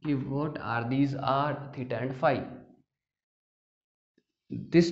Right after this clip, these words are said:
distance is r। तो आर क्या है, रेडियल डिस्टेंस है, रेडियल डिस्टेंस। वेक्टर नहीं लगाया मैंने, सिर्फ डिस्टेंस,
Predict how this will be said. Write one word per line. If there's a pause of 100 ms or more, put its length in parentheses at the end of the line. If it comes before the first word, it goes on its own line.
distance (400)
is (160)
r। (1700)
तो (180)
आर
क्या
है, (680)
रेडियल
डिस्टेंस
है, (3000)
रेडियल
डिस्टेंस।
वेक्टर
नहीं
लगाया
मैंने,
सिर्फ
डिस्टेंस,